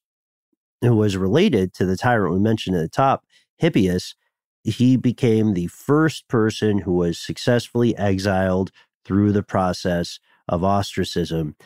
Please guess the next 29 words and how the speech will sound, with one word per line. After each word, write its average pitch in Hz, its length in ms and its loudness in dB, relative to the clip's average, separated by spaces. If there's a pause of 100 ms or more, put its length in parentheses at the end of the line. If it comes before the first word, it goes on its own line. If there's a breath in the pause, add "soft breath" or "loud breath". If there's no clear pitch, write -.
(280 soft breath)
And 98 540 0 (120)
I 101 120 -2
think 113 220 0
in 110 100 0
the 101 120 2
next 107 340 -4
two 180 200 2
years, 156 500 2
there 107 100 -2
were 101 120 2
a 95 40 -4
couple - 300 -4
more 123 340 2
people, 127 600 0 (360 loud breath)
uh, 101 60 2
and 98 400 2
they 110 120 4
were, 104 340 0 (400)
historians 127 720 2
largely 107 480 0
believe 98 520 0
that 92 300 0 (640 soft breath)
these 113 400 2
three 110 360 0
guys, 95 600 -2 (220)
uh, 87 380 0
Megacles, 104 880 0 (100)
Callias, 98 800 0 (120)
and 87 460 -2